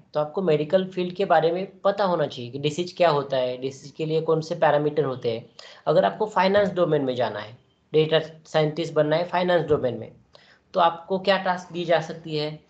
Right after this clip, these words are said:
कि मुझे इसका analysis करके दो कि इतने, ये, अ, एक policy है, for example, star health की policy है, तो इसमें आपको predict करके देना है कि कितने, अ, ये हो सकता है, अ,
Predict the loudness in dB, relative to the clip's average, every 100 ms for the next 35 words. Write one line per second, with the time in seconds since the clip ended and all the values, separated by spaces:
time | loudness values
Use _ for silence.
0 | _ _ -10 -8 -4 -4 -2 2 4 4
1 | 2 0 -4 -2 0 0 2 2 0 -6
2 | -6 -8 -8 -2 4 4 2 -2 -6 2
3 | 4 4 2 -2 -2 0 0 0 -2 -2
4 | -6 0 2 4 2 -2 -8 -2 0 0
5 | -8 -14 -14 -16 -20 -20 -20 _ -14 -14
6 | -8 -6 -4 -2 -2 -4 -18 _ _ _
7 | _ _ _ _ -10 -10 -6 0 4 4
8 | 2 0 0 0 2 2 0 -6 -8 -8
9 | -2 -2 -2 -12 _ _ _ -2 2 2
10 | 0 -2 4 4 4 2 -2 0 -2 -2
11 | -12 _ -20 -20 -14 -10